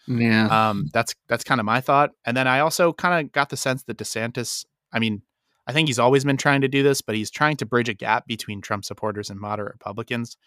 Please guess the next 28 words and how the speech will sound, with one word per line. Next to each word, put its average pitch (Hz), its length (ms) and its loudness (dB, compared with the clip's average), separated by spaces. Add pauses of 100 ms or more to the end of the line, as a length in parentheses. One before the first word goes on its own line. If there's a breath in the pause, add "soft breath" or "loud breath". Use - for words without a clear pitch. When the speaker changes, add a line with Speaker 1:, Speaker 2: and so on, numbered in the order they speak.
(420)
Speaker 2:
Can 123 220 0
you 110 120 -2
do 107 180 -4
that? 127 260 0 (760)
I 110 100 -4
don't 107 160 -2
think 107 140 -6
so. 120 180 2
At, 101 180 -2
at 120 200 -2
this 123 160 -2
point, 120 340 -4
I 107 80 -4
don't 107 140 -8
think 120 200 -10
you 120 60 -18
can. 139 300 -10 (500)
And 123 100 0
then 139 100 2
my 160 220 2
perception 175 520 -2
is 143 120 -6
I, 135 180 -2
I 117 80 -4
really 185 220 -2
think 151 220 -10 (260)
Vivek 123 340 2
is, 107 280 -2